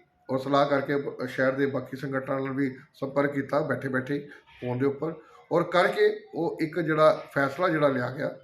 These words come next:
ਉਹ ਇਹ ਹੈ ਕਿ ਤੀਹ ਤਰੀਕ ਤੱਕ ਸਾਰਾ ਸ-, ਗੁਰਦਾਸਪੁਰ ਦੇ ਜਿਹੜੇ ਵੀ ਕ-, ਜਿਹੜੇ ਮਕਾਨ ਦੇ ਮਾਲਿਕ ਨੇ, ਮਕਾਨਾਂ ਦੇ, ਦੁਕਾਨਾਂ ਦੇ ਮਾਲਿਕ ਨੇ, ਅਗਰ ਉਹ ਆਪਣੇ ਕਿਰਾਏਦਾਰਾਂ ਦੀ ਇਨਫਰਮੇਸ਼ਨ ਥਾਣੇ 'ਚ ਨਹੀਂ ਜਮ੍ਹਾਂ ਕਰਾਉਂਦੇ ਤੇ ਉਸ ਤੋਂ ਅਗਲੇ ਹੀ ਦਿਨ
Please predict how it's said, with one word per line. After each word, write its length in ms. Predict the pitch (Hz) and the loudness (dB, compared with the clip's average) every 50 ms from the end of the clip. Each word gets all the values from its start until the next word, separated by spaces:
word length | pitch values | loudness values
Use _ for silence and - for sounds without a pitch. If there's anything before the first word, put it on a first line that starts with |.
| - | -8
ਉਹ 140 | - 160 160 | -4 0 0
ਇਹ 40 | 156 | 2
ਹੈ 360 | 147 156 160 185 190 - - - - - _ _ | 4 4 4 4 2 0 -6 -16 -20 -20 _ _
ਕਿ 80 | - 180 | -6 -6
ਤੀਹ 280 | 175 - 240 254 269 269 | -4 2 4 4 4 4
ਤਰੀਕ 260 | - 226 220 202 196 | 2 0 -4 -2 0
ਤੱਕ 420 | - 180 170 170 - 123 - - - _ _ _ _ _ _ | 2 2 2 2 0 -8 -10 -12 -18 _ _ _ _ _ _
ਸਾਰਾ 440 | - - 160 165 185 202 190 170 | -4 0 4 6 8 8 8 6
ਸ-, 160 | - - - - - 135 | 4 -2 -10 -14 -8 -2
ਗੁਰਦਾਸਪੁਰ 580 | 127 139 139 139 147 156 151 - - 220 226 | 0 2 4 6 6 4 4 2 0 0 2
ਦੇ 120 | 220 214 208 | 4 4 6
ਜਿਹੜੇ 260 | 185 190 196 202 208 | 6 6 4 4 4
ਵੀ 100 | 214 214 | 4 0
ਕ-, 280 | - - 170 139 147 | -2 -2 0 0 2
ਜਿਹੜੇ 220 | 151 147 156 160 160 | 2 2 4 2 2
ਮਕਾਨ 440 | 156 143 139 139 - 143 147 147 147 | 2 0 -4 -2 2 2 2 4 4
ਦੇ 100 | 160 160 | 2 2
ਮਾਲਿਕ 340 | 143 143 139 135 147 143 | 2 2 2 0 0 -2
ਨੇ, 100 | 156 151 | -2 -2
ਮਕਾਨਾਂ 400 | 147 143 143 147 151 139 143 143 | -2 -2 -2 -2 -2 0 0 0
ਦੇ, 120 | 139 139 143 | 0 0 0
ਦੁਕਾਨਾਂ 400 | 139 143 - - 127 135 139 135 | -2 -2 -6 -6 -4 -2 -2 -2
ਦੇ 60 | 139 | -2
ਮਾਲਿਕ 320 | 131 127 139 147 160 156 | 0 0 0 0 -2 -2
ਨੇ, 120 | 170 143 123 123 - - - - - _ _ - | -4 -6 -8 -8 -12 -18 -20 -20 -20 _ _ 0
ਅਗਰ 160 | 151 160 190 196 | 2 4 6 6
ਉਹ 80 | 196 | 6
ਆਪਣੇ 240 | 180 180 180 180 190 | 6 6 4 0 -2
ਕਿਰਾਏਦਾਰਾਂ 580 | 165 165 170 156 156 156 160 170 165 160 160 160 | 0 2 4 6 6 6 6 6 4 4 2 2
ਦੀ 140 | 143 131 127 - - - _ - | 0 -2 -4 -6 -14 -14 _ -6
ਇਨਫਰਮੇਸ਼ਨ 480 | 139 143 151 170 170 165 160 156 - 165 | -4 -2 -2 -2 0 0 0 0 0 -2
ਥਾਣੇ 340 | 160 - 147 143 143 151 | 0 2 2 2 2 0
'ਚ 40 | 147 | -2
ਨਹੀਂ 240 | 160 139 139 160 202 | -2 -2 0 0 2
ਜਮ੍ਹਾਂ 220 | 196 196 139 131 | 2 2 2 2
ਕਰਾਉਂਦੇ 400 | - 170 147 131 127 131 120 117 - - _ _ _ _ _ _ _ _ | 2 2 -2 -2 -2 -6 -8 -10 -14 -20 _ _ _ _ _ _ _ _
ਤੇ 180 | - - - - - | -4 -2 -2 -2 -4
ਉਸ 80 | 165 165 | -6 -2
ਤੋਂ 340 | - 202 196 - - - 180 | 0 0 0 0 2 0 0
ਅਗਲੇ 260 | 180 208 226 240 247 | 2 4 6 6 6
ਹੀ 200 | 202 214 214 170 | 6 4 2 2
ਦਿਨ 240 | 147 131 - - | 0 0 -2 -4